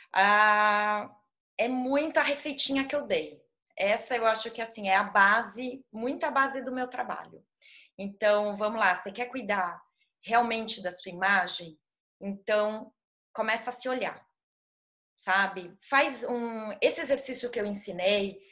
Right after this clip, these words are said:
ah, de ter noção do que, que a gente realmente gosta, com a fase de vida que a gente tá e o momento de hoje, começa a fazer dentro do seu guarda-roupa. Então, se quer fazer de maneira prática, menos mental,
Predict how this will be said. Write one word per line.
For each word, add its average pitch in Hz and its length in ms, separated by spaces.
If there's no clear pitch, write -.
ah, 175 360
de 180 440
ter 208 100
noção 214 500
do 196 120
que, 202 120
que 240 100
a 226 40
gente 220 260
realmente 202 520
gosta, 175 680
com 160 80
a 151 60
fase 196 280
de 202 140
vida 185 280
que 185 100
a 175 40
gente 175 380
tá 160 320
e 208 140
o 214 80
momento 196 680
de 180 220
hoje, 185 540
começa 262 380
a - 20
fazer 254 260
dentro 277 260
do 247 80
seu 262 140
guarda-roupa. 233 640
Então, 202 120
se 202 140
quer 269 160
fazer 226 220
de 202 100
maneira 190 340
prática, 208 400
menos 240 260
mental, 180 600